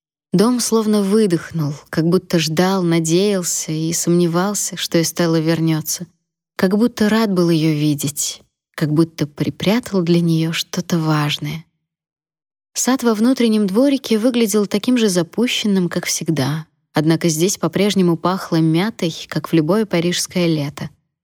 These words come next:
Войдя внутрь, Стелла провела рукой по стене вестибюля, точно такого же, как в доме Лены, однако без произведений искусства.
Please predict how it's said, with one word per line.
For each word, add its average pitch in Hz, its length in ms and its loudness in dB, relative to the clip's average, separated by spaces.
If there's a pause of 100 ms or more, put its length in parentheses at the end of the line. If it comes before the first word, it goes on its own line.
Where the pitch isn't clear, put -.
(560)
Войдя 190 300 2
внутрь, 277 360 2
Стелла 262 360 2
провела 226 420 2
рукой 226 300 0
по 220 120 -4
стене 180 360 0
вестибюля, 208 760 0 (200)
точно 247 380 0
такого 233 420 0
же, 185 160 -2
как 156 200 -2
в 160 40 2
доме 185 260 2
Лены, 151 440 0 (440)
однако 180 440 0
без 170 260 0
произведений 156 720 2
искусства. - 540 -8